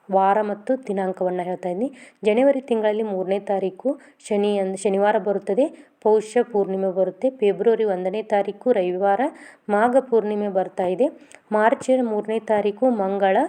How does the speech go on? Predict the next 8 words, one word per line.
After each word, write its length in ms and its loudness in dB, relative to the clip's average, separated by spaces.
ಪಾಲ್ಗುಣ 480 2
ಪೂರ್ಣಿಮೆ 480 -2
ಬರ್ತಾ 380 -4
ಇದೆ. 240 0
ಏಪ್ರಿಲ್ 360 2
ಎರಡನೇ 340 0
ತಾರೀಕು 480 0
ಬುಧವಾರ 380 6